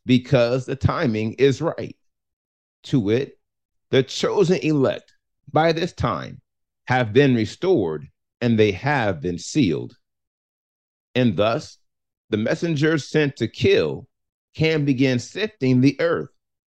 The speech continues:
in preparation for the millennial kingdom. Remember, this kingdom will be nothing like the world we live in today. Therefore,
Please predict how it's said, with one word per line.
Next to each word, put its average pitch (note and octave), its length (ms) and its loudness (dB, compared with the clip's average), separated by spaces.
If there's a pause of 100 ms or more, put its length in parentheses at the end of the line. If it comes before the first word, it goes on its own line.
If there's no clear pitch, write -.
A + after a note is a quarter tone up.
(280)
in C#3+ 100 0
preparation A2 960 -2 (140)
for A#2 340 4
the E2 80 -4
millennial D#2 500 -6
kingdom. C#2+ 600 0 (2000)
Remember, A2+ 720 2 (380)
this D3+ 460 2
kingdom G#2+ 760 0 (160)
will A2+ 240 2
be B2+ 160 4
nothing A#2 480 -2
like A2+ 440 -4
the G2 100 0
world A2 480 2
we G#2 100 -4
live G2+ 320 0
in E2+ 240 -8
today. F2+ 640 -2 (920)
Therefore, C#3+ 800 -2